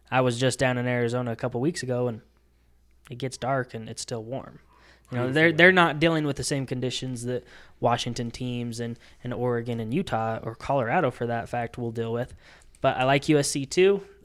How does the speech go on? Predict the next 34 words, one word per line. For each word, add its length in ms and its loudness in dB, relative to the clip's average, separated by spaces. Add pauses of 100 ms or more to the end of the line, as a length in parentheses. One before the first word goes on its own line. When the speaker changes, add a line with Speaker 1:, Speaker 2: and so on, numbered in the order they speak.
Speaker 1:
Uh, 180 -2
they 120 0
had 200 0
good 320 2
recruiting. 520 2 (400)
Um, 400 -6 (240)
Slovis, 760 0 (140)
their 140 -2
quarterback, 720 0 (340)
is, 340 -10
he 120 -4
was 120 -4
great 220 2
last 240 0
season, 320 -2
and 140 -4
I 80 -2
think 220 -8
he's 120 -6
gonna 160 -6
have 100 -6
another 260 0
good 180 -2
season. 340 -2 (540)
Um, 280 0
and 160 -2
in 80 2
the 80 2
North, 380 2
I 60 2
think 240 0
it's 80 -2
kinda 240 2
weak, 400 2